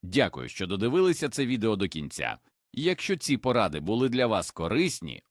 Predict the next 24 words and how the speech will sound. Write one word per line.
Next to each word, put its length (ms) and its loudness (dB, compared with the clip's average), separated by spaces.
обов'язково 1040 2
поставте 600 0
вподобайку 960 0
і 180 -2
підпишіться 880 -2
на 160 -6
канал, 480 0
щоб 380 0
не 120 2
пропустити 720 -4
нові 420 0
випуски. 680 -8
А 220 2
тепер 500 -2
запитання 640 0
до 140 -2
вас. 340 -6
Які 360 -4
у 80 -4
вас 220 -2
є 80 2
секрети 760 2
вирощування 920 4
перців? 600 -4